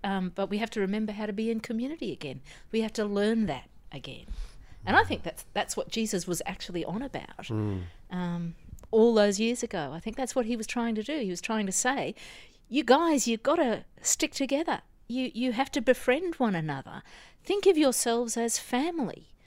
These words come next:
Speaker 1: Uh, that's why the family, um, imagery is so strong in the Gospels, 'cause Jesus is saying that's where it's at.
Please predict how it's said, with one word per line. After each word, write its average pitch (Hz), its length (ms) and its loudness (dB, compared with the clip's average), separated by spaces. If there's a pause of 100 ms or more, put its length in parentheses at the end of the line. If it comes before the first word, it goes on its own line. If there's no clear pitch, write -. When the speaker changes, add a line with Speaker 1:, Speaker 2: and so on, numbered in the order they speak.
(520)
Speaker 1:
Uh, 233 260 0
that's 262 280 -2
why 262 100 0
the 233 80 0
family, 240 640 0 (240)
um, 208 440 0 (280)
imagery 240 640 2
is 190 160 -4
so 294 380 2
strong 285 680 2
in 190 140 -2
the 208 60 -2
Gospels, - 680 -6 (520)
'cause 233 200 0
Jesus 269 440 2
is 262 100 2
saying 277 440 2 (340)
that's - 320 0
where 294 200 2
it's - 180 -2
at. 349 160 -4